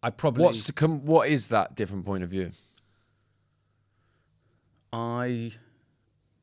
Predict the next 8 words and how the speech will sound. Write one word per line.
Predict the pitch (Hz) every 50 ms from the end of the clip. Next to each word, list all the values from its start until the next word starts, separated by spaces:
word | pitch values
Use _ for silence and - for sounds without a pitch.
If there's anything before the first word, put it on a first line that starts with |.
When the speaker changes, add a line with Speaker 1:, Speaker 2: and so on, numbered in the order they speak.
| _ _ _ _ _ _ _ _ _ -
Speaker 1:
I | - 113 120
would | 117 120 113 -
find | - - 131 131 135 139 135 127 127
it | 127 127 127 -
difficult | 135 123 - - 127 - - - 107 104 104 104 - - - -
to | 113 107 104 101
see | - - - - 110 104 104 101 101 101 - -
the | 123 110 110 101 101 -